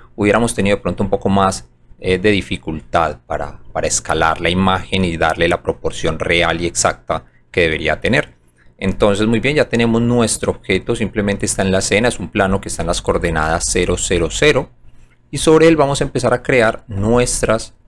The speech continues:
¿sí? Vamos a empezar a crear nuestras, nuestros muros. Para eso vamos a utilizar lo que se conoce como geometry brushes, que son como las brochas o las geometrías editables, en este caso dentro de Unreal.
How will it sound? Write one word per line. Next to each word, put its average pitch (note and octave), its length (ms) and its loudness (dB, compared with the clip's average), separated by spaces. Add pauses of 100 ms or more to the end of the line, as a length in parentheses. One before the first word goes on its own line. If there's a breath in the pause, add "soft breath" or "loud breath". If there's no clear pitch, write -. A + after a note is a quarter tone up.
(180)
¿sí? - 180 -10
Vamos F#2+ 220 0
a G2 40 -4
empezar F2 220 -4
a F2 100 -2
crear F#2 300 2
nuestras, F2+ 800 -2
nuestros - 420 -6
muros. F2 400 -2 (640 loud breath)
Para E2+ 220 4
eso - 320 -2
vamos E2+ 260 -2
a G2+ 40 -2
utilizar G#2 560 0
lo F2+ 300 -2
que - 80 -12
se F2 120 -4
conoce A#2 340 0
como G2+ 300 0
geometry E2+ 600 -2
brushes, F2 680 0
que D#2 80 -10
son D#2 100 -6
como F#2+ 180 0
las D2+ 240 -2
brochas F2+ 480 2
o E2+ 40 2
las D#2 140 -2
geometrías E2+ 580 -2
editables, E2+ 760 0
en D#2 100 -8
este - 200 -10
caso F2+ 320 0
dentro F2+ 260 0
de A2 80 2
Unreal. A#2+ 400 0